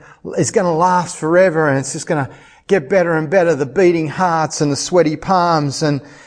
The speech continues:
and, and while your love may deepen over time, you, you won't have the same palpitating heart every time he walks in the room or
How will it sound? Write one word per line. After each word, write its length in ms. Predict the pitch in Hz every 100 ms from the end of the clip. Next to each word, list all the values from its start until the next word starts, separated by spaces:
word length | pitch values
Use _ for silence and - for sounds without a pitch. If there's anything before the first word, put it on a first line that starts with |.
| - -
and, 160 | 180 180
and 200 | 175 180
while 180 | 208 208
your 180 | 180
love 300 | 165 175 170
may 220 | 151 143 127
deepen 540 | 123 180 196 170 143
over 240 | 131 117 117
time, 720 | 131 123 117 110 113 120 117 _ _ _ _ _ _ _ _ _
you, 160 | 139 156 107
you 220 | 165 165
won't 240 | 185 196
have 220 | 143 143 127
the 100 | 135
same 260 | 143 120
palpitating 680 | 131 123 127 117 127 120 113
heart 280 | 120 113 123
every 260 | 139 120
time 300 | 110 123 117
he 240 | 110 127 113
walks 320 | 120 117 -
in 80 | 110
the 80 | 110
room 340 | 117 113 107
or 200 | 95